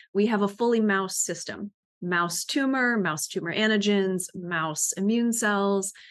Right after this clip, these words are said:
Uh, the, so the whole system, we, m-, as much as possible, wanna try to simulate what's happening in patient tumors. So every time we identify an obstacle in human disease,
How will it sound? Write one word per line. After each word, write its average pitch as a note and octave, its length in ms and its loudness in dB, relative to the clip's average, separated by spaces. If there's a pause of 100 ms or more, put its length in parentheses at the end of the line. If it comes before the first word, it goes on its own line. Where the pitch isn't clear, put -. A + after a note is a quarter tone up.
(280)
Uh, F#3 180 0
the, F#3+ 140 -6
so A3+ 140 -2
the G#3+ 100 2
whole D4 280 0
system, F#3+ 680 -2 (120)
we, G3 200 0
m-, G#3 220 2
as G3+ 160 0
much A3 220 -2
as G#3+ 100 -8
possible, G3+ 560 -2
wanna F#3+ 300 2
try G3+ 180 -4
to F3+ 80 -4
simulate F3 680 -2 (160)
what's F#3 340 -4
happening D#3+ 440 -4
in E3+ 320 -4
patient - 400 -2
tumors. - 440 -6 (520)
So A#3+ 160 2
every D4+ 300 2
time B3+ 320 2
we A3+ 140 4
identify F#3 680 0
an F3 180 -4
obstacle F3+ 640 -2
in F3 160 -2
human C4 320 2
disease, E3+ 600 -2